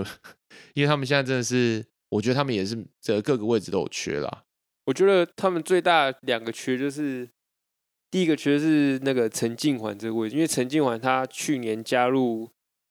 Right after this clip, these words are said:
Speaker 2: 的这个领航员呢，他就是被定位要成为那个球队的队长，然后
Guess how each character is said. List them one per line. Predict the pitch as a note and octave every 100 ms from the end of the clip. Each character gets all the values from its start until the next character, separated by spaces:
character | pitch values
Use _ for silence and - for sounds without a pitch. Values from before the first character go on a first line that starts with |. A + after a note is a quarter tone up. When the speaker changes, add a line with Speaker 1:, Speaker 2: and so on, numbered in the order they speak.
| _ _ _ _ _
Speaker 2:
的 | C3 B2 A#2
这 | B2+
个 | C3 A#2+
领 | A#2
航 | G#2+ A2
员 | A#2+ A#2+
呢， | A#2
他 | B2+
就 | C3
是 |
被 | C3+ C3
定 | - C#3+ A#2+
位 | B2
要 | B2 A#2+
成 | - A2
为 | G#2
那 | A2
个 | A2+
球 | G#2+ A2+ A2
队 | C3+ A#2
的 | G#2+
队 | G#2 E3+ A#2
长， | - G#2 G2
然 | G2
后 | A2+ A#2+ G#2+